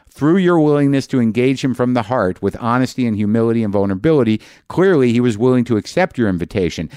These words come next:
And in the joy of that genuine moment in which two people were fully present to each other, Mister Springsteen's humanity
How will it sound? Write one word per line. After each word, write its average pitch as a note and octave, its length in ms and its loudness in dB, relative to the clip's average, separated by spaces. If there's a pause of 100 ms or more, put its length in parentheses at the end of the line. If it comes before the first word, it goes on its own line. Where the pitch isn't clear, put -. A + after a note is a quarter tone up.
(140)
And A2 140 0
in C#3 160 2
the A#2+ 80 0
joy C#3+ 400 2
of C3 120 -2
that B2+ 180 0
genuine C3 480 0
moment C#3+ 360 0
in G#2 120 -2
which A2 240 -2
two - 160 -2
people C#3+ 400 -2
were G#2+ 140 0
fully D#3+ 320 0
present C3+ 460 -2
to F#2+ 120 -4
each F2+ 180 -4
other, F2+ 300 -2 (260)
Mister B2+ 300 -2
Springsteen's D3 720 -2
humanity D3 680 0